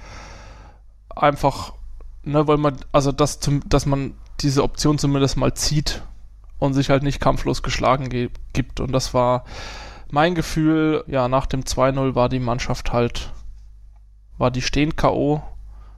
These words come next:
Und das war die neunundvierzigste Minute, also da war eigentlich noch eine ganze Dreiviertelstunde, eine ganze Halbzeit vor uns, aber kam halt nichts.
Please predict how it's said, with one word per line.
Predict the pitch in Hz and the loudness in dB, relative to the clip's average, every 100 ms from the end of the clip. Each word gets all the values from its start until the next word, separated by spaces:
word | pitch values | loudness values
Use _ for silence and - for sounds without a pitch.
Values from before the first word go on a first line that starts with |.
| - | -8
Und | 135 135 | 0 2
das | 139 | 2
war | |
die | 139 | 2
neunundvierzigste | 143 135 143 135 127 135 135 | 2 2 2 -2 -2 -2 -2
Minute, | 131 135 147 139 | 0 0 0 2
also | 127 131 | 2 4
da | 127 | 4
war | 127 | 4
eigentlich | 131 139 | 4 0
noch | 143 | -2
eine | 135 | 0
ganze | 131 139 143 139 135 139 - - - - - | 2 2 2 2 2 0 -8 -12 -12 -10 -2
Dreiviertelstunde, | 139 156 160 143 - 151 156 | 2 4 2 -2 -2 2 2
eine | 135 | 4
ganze | 139 147 135 | 2 2 4
Halbzeit | 139 139 - 135 - - - - - | 2 2 2 2 2 -6 -10 -14 -12
vor | - 151 156 | 0 2 2
uns, | 160 156 - | -2 -4 0
aber | 131 127 127 127 - - - - - - - - - - - _ - - | 0 2 2 0 -4 -16 -18 -20 -20 -20 -20 -20 -20 -20 -20 _ -16 0
kam | 151 139 | 2 4
halt | 127 127 | 0 -2
nichts. | 123 - - | -4 -4 -8